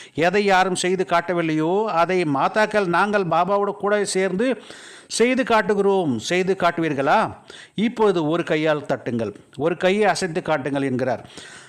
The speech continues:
மாதாக்கள் அனைவரும் செய்ய முடியும். மாதாக்களிடம் ஊக்கம் நன்றாக இருக்கிறது. எதையுமே புரியாமல் இருந்தாலும் சரி,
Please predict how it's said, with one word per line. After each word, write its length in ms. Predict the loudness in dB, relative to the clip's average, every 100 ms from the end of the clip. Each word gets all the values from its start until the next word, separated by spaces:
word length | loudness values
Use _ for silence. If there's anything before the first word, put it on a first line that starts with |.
| _ 0
மாதாக்கள் 420 | 2 2 2 2
அனைவரும் 420 | 2 0 -2 -2
செய்ய 300 | -2 -2 0
முடியும். 420 | -2 -2 -2 0
மாதாக்களிடம் 680 | 0 0 -2 0 -2 -2 -2
ஊக்கம் 320 | -2 -2 -2
நன்றாக 360 | -2 0 0 0
இருக்கிறது. 580 | -2 -2 -2 0 0 0
எதையுமே 580 | 0 0 0 0 0
புரியாமல் 540 | -2 -2 0 0 0 0
இருந்தாலும் 360 | 0 0 0
சரி, 340 | 0 -2 -4